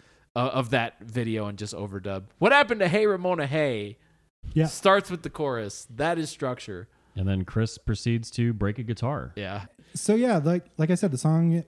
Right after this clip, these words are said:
Speaker 2: is, like, the first time I think I ever wrote about, like, the concept of a parasocial relationship. And originally I was gonna make another con-, our next album w-, would be a,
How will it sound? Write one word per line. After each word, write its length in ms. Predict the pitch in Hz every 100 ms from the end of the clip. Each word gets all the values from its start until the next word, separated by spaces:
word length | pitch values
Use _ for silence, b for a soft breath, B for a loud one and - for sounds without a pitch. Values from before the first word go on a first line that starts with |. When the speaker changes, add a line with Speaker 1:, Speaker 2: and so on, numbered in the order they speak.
| -
Speaker 2:
is, 180 | 160 139
like, 220 | 156 151
the 100 | 165
first 300 | - 233 220
time 260 | 220 202 190
I 80 | 156
think 160 | 180
I 20 | 165
ever 220 | 156 147
wrote 200 | 139 151
about, 360 | 139 139 143
like, 260 | 143 139 -
the 220 | 143 127
concept 480 | - 147 147 147 135
of 100 | 131
a 60 | 120
parasocial 520 | - 139 127 127 120 123
relationship. 680 | 113 113 113 113 107 - - b b b b b
And 400 | 156 156 156 156
originally 400 | - 190 196 220
I 80 | 214
was 120 | 190
gonna 160 | 170 180
make 180 | 170 160
another 320 | 135 143 165
con-, 220 | 165 165 -
our 140 | 147 143
next 240 | 147 151
album 280 | 165 156 143
w-, 180 | 135 139
would 180 | 135 139
be 160 | 156
a, 220 | 156 147